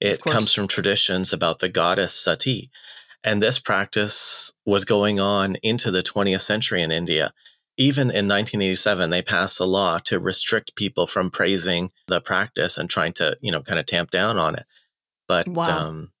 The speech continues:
Speaker 2: Yeah.
Speaker 1: that's, that's a situation where fa-, like, false beliefs are causing, like, a lot of trouble.
Speaker 2: Yeah, and lest we omit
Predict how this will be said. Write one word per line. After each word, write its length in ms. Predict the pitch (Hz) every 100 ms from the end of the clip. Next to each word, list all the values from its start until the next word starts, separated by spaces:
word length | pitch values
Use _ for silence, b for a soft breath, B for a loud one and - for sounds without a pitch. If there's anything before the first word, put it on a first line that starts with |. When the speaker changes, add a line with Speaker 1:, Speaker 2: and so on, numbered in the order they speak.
| _ -
Speaker 2:
Yeah. 280 | 170 -
Speaker 1:
that's, 280 | 160 165 -
that's 260 | - 113 -
a 60 |
situation 760 | - 110 - 98 123 - 87 82
where 460 | 85 82 80 - -
fa-, 200 | - 85 -
like, 300 | 92 82 - -
false 280 | 95 90
beliefs 440 | - 110 110 107 -
are 220 | 98 90
causing, 560 | 92 90 90 90 87 90 _ 98
like, 140 | 98
a 40 |
lot 220 | 90 85 82
of 60 |
trouble. 420 | - 110 82 87 _ _ _ _ -
Speaker 2:
Yeah, 300 | 202 190 -
and 600 | 190 185 175 170 170 - - _ -
lest 360 | 190 185 -
we 480 | 180 175 156 156 160 - _ 165
omit 560 | 170 170 185 - -